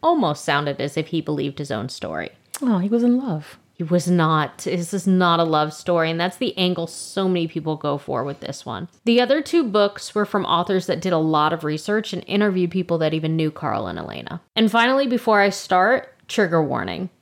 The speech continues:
Speaker 1: There's a lot of abuse of a corpse in this episode,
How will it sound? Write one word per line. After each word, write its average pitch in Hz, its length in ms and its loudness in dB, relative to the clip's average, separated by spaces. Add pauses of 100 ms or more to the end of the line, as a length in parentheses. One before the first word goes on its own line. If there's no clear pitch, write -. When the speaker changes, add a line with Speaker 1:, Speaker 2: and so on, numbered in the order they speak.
(220)
Speaker 1:
There's 240 260 4
a 294 80 6
lot 170 640 2
of 190 100 -4
abuse 165 580 -2 (140)
of 160 100 -4
a 160 40 -2
corpse 156 420 -4
in 104 100 -4
this 127 160 -8
episode, 101 600 -6